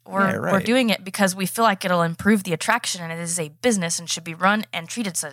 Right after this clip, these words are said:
Speaker 1: as such. So, you know, the suggestions that we make are the reason we dock this score is because we think you can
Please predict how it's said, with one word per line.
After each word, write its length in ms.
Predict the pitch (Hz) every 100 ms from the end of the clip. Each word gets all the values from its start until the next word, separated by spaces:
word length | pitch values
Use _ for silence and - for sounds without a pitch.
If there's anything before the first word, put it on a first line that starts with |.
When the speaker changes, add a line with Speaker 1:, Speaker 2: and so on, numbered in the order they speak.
| -
Speaker 1:
as 120 | 156
such. 320 | - 143 - -
So, 500 | - - 175 165 170 _ - - - - _
you 100 | 226
know, 180 | 190 185
the 180 | 180 -
suggestions 560 | - 202 185 262 - 226
that 120 | 202
we 60 | 185
make 240 | 196 226 196
are 80 |
the 80 | 175
reason 300 | 175 226 220
we 80 | 190
dock 280 | 196 202 -
this 140 | 170
score 300 | - - 269
is 100 | 202
because 280 | 190 202 185
we 80 | 196
think 240 | 247 233
you 80 | 233
can 380 | 214 185 180